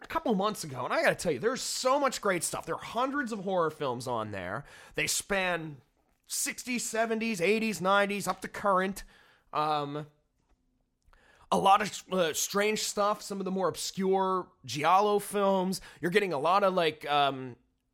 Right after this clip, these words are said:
the, the Blu-rays, uh, the, and collector's edition things that are coming out with Arrow Films and Scream Factory and other labels like that.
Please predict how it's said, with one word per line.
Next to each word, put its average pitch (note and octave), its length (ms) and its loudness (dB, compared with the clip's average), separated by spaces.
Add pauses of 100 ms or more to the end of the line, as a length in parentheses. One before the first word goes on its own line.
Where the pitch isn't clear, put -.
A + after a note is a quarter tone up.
(140)
the, C3+ 420 0
the C#3 160 -8
Blu-rays, G#3 800 2
uh, F3+ 160 -4
the, D#3 320 -6 (160)
and C#3 160 -4
collector's F3 520 -2
edition F#3 420 0
things F#3+ 340 -2
that F3+ 80 -2
are F3 60 -2
coming F#3+ 340 -2
out F3 360 2 (220)
with - 200 -2
Arrow E3 240 4
Films E3+ 640 0
and B2+ 200 -6
Scream F3+ 380 -4
Factory E3 800 -4
and C3 220 -12
other D#3+ 300 -2
labels D3+ 500 -4
like E3 280 0
that. E3+ 340 2